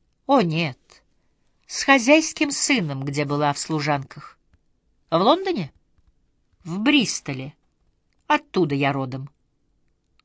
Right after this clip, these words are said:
«Он тебя обрюхатил?» «Нет, сэр. Его мамаша нас застукала».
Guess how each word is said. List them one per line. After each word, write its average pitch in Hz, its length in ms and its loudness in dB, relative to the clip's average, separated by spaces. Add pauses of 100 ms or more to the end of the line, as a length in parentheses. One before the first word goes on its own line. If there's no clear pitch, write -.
(120)
«Он 156 180 -2
тебя 165 280 6
обрюхатил?» 156 680 2 (340)
«Нет, 277 280 4
сэр. 180 320 -2 (640)
Его 240 340 4
мамаша 214 500 2
нас 156 200 -2
застукала». 151 760 -4